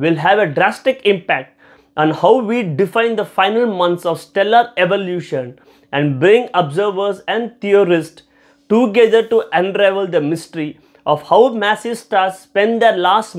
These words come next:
moments of life in the universe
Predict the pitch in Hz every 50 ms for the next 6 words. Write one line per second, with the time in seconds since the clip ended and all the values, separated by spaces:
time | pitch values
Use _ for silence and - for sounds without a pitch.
0 | 175 180 175 170 165 165 165 - - 165 151 - - 156 143 104 - - _ _
1 | _ _ _ _ _ _ _ _ _ _ _ _ _ _ _ _ _ - 185 202
2 | 208 190 214 196 165 160 175 180 180 170 156 151 147 135 135 147 -